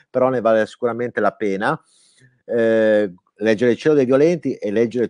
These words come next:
tutta la produzione di Flannery O'Connor, perché, ripeto, è una grandissima scrittrice. Adesso noi cerchiamo di, voi, di fare anche questi incontri,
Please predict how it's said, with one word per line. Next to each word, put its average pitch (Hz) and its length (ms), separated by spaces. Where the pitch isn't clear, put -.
tutta 143 320
la 117 100
produzione 110 480
di 95 120
Flannery 104 360
O'Connor, 104 460
perché, 95 340
ripeto, 95 520
è 117 460
una 110 400
grandissima 104 720
scrittrice. 95 720
Adesso 95 300
noi 117 240
cerchiamo 113 420
di, 98 220
voi, 113 280
di 98 240
fare 123 200
anche 120 160
questi 123 260
incontri, 143 640